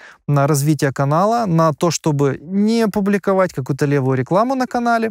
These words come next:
Также патроны, которые меня поддерживают от десяти долларов и выше, получают все мои звуки, все мои пресеты к, э, инструментам, к эффектам. В общем, думаю, что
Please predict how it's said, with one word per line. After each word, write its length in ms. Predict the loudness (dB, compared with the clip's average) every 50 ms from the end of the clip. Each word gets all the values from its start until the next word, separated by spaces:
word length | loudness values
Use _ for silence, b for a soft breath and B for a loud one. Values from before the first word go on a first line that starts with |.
| -8 -6 -2
Также 540 | 0 2 2 2 0 0 0 0 0 -2 -4 -4
патроны, 400 | -4 -2 0 0 0 0 0 -2
которые 300 | -2 -4 -4 -2 -2 -2
меня 140 | -2 -4
поддерживают 600 | -4 -4 -4 -2 0 0 -2 -2 -2 -6 -6 -6
от 100 | -6 -6
десяти 320 | -6 -6 -6 -6 -4 -4 -2
долларов 420 | 0 0 0 0 -2 -4 -4 -2
и 40 | -2
выше, 320 | 0 0 0 -2 -2 -4
получают 460 | -4 -4 -4 -4 -4 -2 -2 -4 -4 -4
все 160 | -4 -4 -4
мои 240 | -2 -2 -4 -4 -6 B B B B B B B -4
звуки, 640 | -2 0 0 2 2 2 0 0 -2 -2 -4 -4
все 260 | -4 -4 -2 0 0
мои 280 | 2 2 2 2 0 0
пресеты 720 | -2 -2 -2 0 0 0 0 0 0 0 0 0 -2 -2 -2
к, 220 | -4 -12 -14 -8 -4
э, 460 | -2 0 0 0 0 0 0 -2 -2 B B B B B B B B
инструментам, 800 | -4 -2 0 0 0 0 0 0 2 2 0 0 0 0 0 -2
к 120 | -2 -2 -2
эффектам. 720 | -4 -2 0 -2 -2 -2 -2 -2 -2 -2 0 0 -2 -4 _ B B B B B B B B B
В 40 | -4
общем, 280 | -4 -2 -2 0 0 2
думаю, 420 | 2 2 2 2 2 2 2 0
что 640 | -2 -4 -6 _ -2 0 2 2 0 0 -2 -6